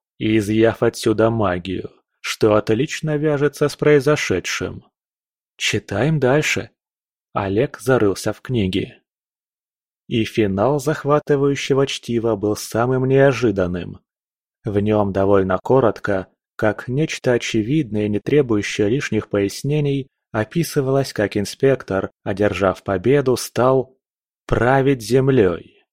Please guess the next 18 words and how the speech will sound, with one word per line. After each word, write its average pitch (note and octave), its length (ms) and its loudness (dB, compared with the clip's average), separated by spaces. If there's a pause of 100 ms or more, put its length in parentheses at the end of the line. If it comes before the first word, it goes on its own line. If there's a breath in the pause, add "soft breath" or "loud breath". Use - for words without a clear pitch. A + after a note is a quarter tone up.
(880)
Если C#3 580 2
бы G#2 200 2
Олег G2 340 2
и - 40 0
Влад G2 400 0
могли G2 340 -2
переглянуться G2+ 800 0
друг F#2 260 -2
с - 40 -20
другом, G2+ 540 0 (360)
кажется, A2+ 520 -2
именно G2+ 360 0
сейчас F#2 600 -4
они A2+ 200 -2
бы G2 160 -2
это F2+ 260 -2
и G#2 100 2
сделали. G#2+ 720 -2